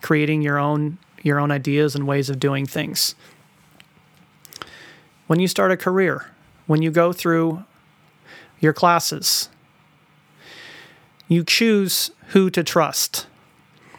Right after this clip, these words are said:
And there may be people who embarked on a particular career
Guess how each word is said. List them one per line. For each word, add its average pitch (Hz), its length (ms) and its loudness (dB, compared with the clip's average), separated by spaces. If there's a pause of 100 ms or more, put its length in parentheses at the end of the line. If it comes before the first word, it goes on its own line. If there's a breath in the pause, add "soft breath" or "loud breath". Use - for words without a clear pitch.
(1200 loud breath)
And 180 180 4
there 196 160 2
may 196 180 2
be 202 140 0
people 185 480 2
who 175 420 2
embarked 165 640 0 (200)
on 156 360 2
a 160 180 0
particular 165 560 2
career 160 540 0